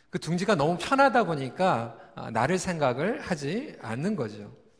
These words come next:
그럴 때 어미 독수리는 이 둥지 밑에 포근하게 깔려져 있는 그 깃털을 다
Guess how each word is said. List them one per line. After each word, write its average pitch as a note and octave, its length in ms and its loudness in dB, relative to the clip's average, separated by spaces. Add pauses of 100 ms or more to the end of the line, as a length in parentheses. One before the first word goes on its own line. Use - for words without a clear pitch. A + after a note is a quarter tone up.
(420)
그럴 G3 280 6
때 F#3 300 6
어미 F#3+ 260 0
독수리는 C#3+ 800 -2
이 B2+ 120 -8
둥지 G3 420 -2
밑에 F#3 520 -2 (300)
포근하게 A3+ 760 0
깔려져 A3 520 2
있는 F3 320 -4
그 A#2+ 160 -12
깃털을 - 920 -4
다 D#3+ 540 0